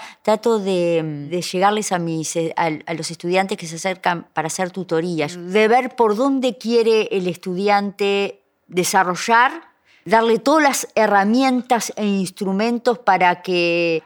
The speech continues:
salte trampolines, para que salte más al vacío, para que se tire a más, para que busque mayor el riesgo, pero sobre todo, eh, fortalecer la voz propia,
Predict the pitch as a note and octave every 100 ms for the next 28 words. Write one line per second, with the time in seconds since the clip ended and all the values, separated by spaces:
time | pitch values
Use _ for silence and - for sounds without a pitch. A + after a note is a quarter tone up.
0 | _ _ - - C4 B3 - G#3 F#3 F3+
1 | D#3+ F3+ G3 B3+ D#4+ F4 - - _ _
2 | _ - E3+ E3+ E3+ F3+ E3 - - B3
3 | B3+ A#3 G#3+ F#3 G3 G3+ G#3 - G3+ F3+
4 | - B3+ C4+ D4 F4+ - - _ - F#3+
5 | F3+ F#3 - F3+ C4+ C#4 A#3 F#3+ G3+ B3+
6 | E4 - - _ _ - E3+ G3+ G#3 G#3+
7 | A3+ G3 A3 F#3+ F#3 G#3+ A3 G3+ C4 F4
8 | - _ _ _ - - - G#3+ A#3+ A#3
9 | A3 C4+ D4+ D#4+ E4 - - - G3+ G3
10 | F#3+ - G3+ F#3 G#3+ G3+ G3 B3+ C4+ D4+
11 | E4 _ _ _ G3 G#3 B3+ B3+ F#3+ C#3+
12 | C#3 A2+ A#2+